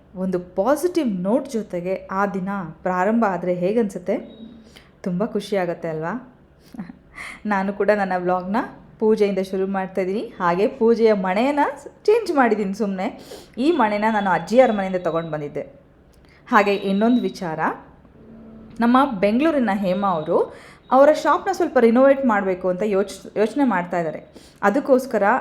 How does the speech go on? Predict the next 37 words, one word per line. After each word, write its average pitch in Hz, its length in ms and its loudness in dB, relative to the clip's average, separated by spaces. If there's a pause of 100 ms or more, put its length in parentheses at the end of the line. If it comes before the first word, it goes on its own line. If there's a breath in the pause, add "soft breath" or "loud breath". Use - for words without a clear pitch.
(120)
ಇರೋ 233 220 8
ಸ್ಟಾಕನ್ನೆಲ್ಲ 240 840 2
ಸ್ವಲ್ಪ 262 280 -2
ಖಾಲಿ 226 380 4
ಮಾಡ್ಕೊಂಡ್ರೆ 226 460 0
ಜಾಗ 196 300 -2 (120)
ಸಿಗುತ್ತೆ 208 340 -2
ಅಂಥೇಳಿ 190 400 -2
ಪ್ರತಿಯೊಂದಕ್ಕೂ 269 1120 0 (220 loud breath)
ಸಿಕ್ಕಾಪಟ್ಟೆ 339 720 4
ಆಫರ್ಸ್ 285 420 4
ಕೊಡ್ತಾ 240 280 2
ಇದ್ದಾರೆ. 226 200 2
ಮಿಸ್ 220 280 -2
ಮಾಡ್ಕೋಬೇಡಿ 269 420 0
ಈ 190 140 -4
ಚಾನ್ಸು. 202 440 -4
ಈ 220 280 -2
ತಿಂಗಳು 254 420 -2
ಮೂವತ್ತೊಂದನೇ 226 560 0
ತಾರೀಕು 190 300 -4
ತನಕನೂ 190 300 0
ಈ 240 160 -2
ಆಫರ್ಸ್ 175 420 -2
ಇರುತ್ತೆ. 185 680 -8
ನನಗೆ 202 260 -2
ಹೇಳೇ 214 440 8
ಸುಮಾರು 233 400 2
ದಿನ 226 180 0
ಆಗಿದೆ, 202 260 -2
ನಾನು 226 220 -2
ಮರ್ತೇ 165 360 -2
ಬಿಟ್ಟೆ 202 220 -4
ನಿಮಗೆಲ್ಲ 175 420 -4
ಹೇಳೋದು. 175 280 -4
I 196 100 0
am 170 80 -8